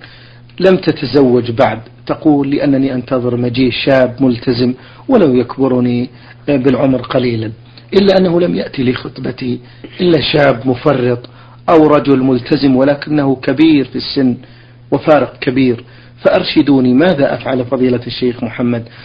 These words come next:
هل أتزوج شاب مفرط لعل الله يهديه، أم أتزوج رجل ملتزم ولو كان كبير في السن؟ أفيدوني بالأصح مع الدعاء لي بأن يرزقني الله زوج صالح يحب الله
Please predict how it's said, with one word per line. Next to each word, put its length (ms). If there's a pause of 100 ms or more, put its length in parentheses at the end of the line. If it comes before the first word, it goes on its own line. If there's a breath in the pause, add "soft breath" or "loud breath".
(160 loud breath)
هل 200
أتزوج 680
شاب 380
مفرط 440 (320 loud breath)
لعل 260
الله 360
يهديه، 420 (320 loud breath)
أم 100
أتزوج 640
رجل 400
ملتزم 520 (340 loud breath)
ولو 200
كان 240
كبير 280
في 120
السن؟ 420 (340 loud breath)
أفيدوني 580
بالأصح 560
مع 160
الدعاء 400
لي 280 (340 loud breath)
بأن 400
يرزقني 540
الله 380 (100)
زوج 240 (100)
صالح 400 (440 soft breath)
يحب 400
الله 440